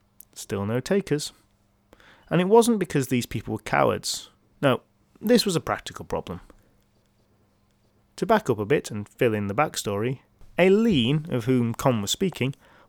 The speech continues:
was one of the old gods, the Sidhe. And he hated King Conn, who I'm not referring to like that again. Like all of his kind, Aileen was now confined to the underground world within the great earthen barrows.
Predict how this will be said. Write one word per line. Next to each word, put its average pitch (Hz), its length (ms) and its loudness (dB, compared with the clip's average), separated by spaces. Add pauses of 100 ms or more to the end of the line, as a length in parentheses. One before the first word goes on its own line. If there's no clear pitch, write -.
was 101 160 -6
one 110 160 -2
of 101 100 -4
the 104 100 -2
old 98 320 -4
gods, 110 520 -2 (320)
the - 80 -14
Sidhe. 104 400 -2 (1080)
And 127 80 4
he 196 200 6 (140)
hated 127 540 -2
King 95 320 -6
Conn, 95 380 -6 (760)
who 110 140 -2
I'm 101 140 -2
not 117 160 -4
referring 117 380 -2
to 104 180 -8
like 92 220 -10
that - 120 -10
again. - 280 -12 (880)
Like 151 180 6
all 214 300 12
of 190 80 4
his 196 120 0
kind, 131 460 4
Aileen 160 440 4
was 110 120 0
now 135 180 4
confined 123 680 0
to 113 80 -6
the 107 180 -6
underground 170 560 0
world 123 480 2
within 95 300 -8
the 90 60 -10
great - 440 -6 (200)
earthen 110 500 -4
barrows. 92 720 -6